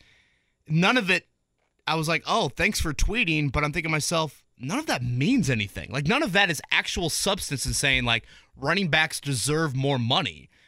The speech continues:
Because, again, when you look at championship winning teams,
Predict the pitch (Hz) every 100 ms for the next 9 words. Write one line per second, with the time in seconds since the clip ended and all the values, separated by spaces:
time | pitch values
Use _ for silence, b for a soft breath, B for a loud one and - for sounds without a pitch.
0 | b - 120 127 123 185 110 107 117 117
1 | 110 135 - 165 - _ _ _ - 175
2 | 165 165 147 - 147 147 143 127 107 95
3 | 104